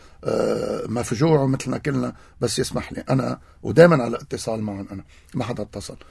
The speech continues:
لو اتصلوا كنت مش بس أنا، الخمستاش كن-، كنا، كنا مضينا. هيدي المعلومة منا وعادة مرتين، آه، منا صحيحة مية بالمية.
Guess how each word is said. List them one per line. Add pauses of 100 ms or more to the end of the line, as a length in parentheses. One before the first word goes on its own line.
(140)
لو
اتصلوا
كنت
مش
بس
أنا،
الخمستاش
كن-، (120)
كنا، (380)
كنا
مضينا.
هيدي
المعلومة (380)
منا
وعادة
مرتين، (340)
آه،
منا
صحيحة
مية
بالمية.